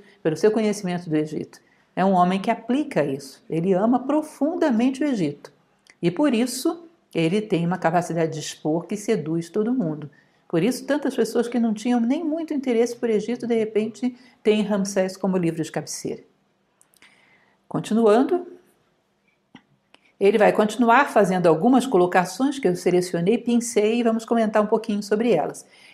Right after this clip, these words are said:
Ele diz o seguinte, e isso coletado daqueles dois livros a que me referi. Existe uma característica essencial no pensamento egípcio.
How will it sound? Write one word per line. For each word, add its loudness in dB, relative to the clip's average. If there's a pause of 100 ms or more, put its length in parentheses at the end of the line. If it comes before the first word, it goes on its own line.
Ele 4
diz 2
o 2
seguinte, -4 (180)
e 4
isso 0
coletado 4
daqueles 0
dois 2
livros 0
a 0
que -4
me 0
referi. -2 (720)
Existe -2
uma 0
característica 0
essencial 2
no -2
pensamento -2
egípcio. -6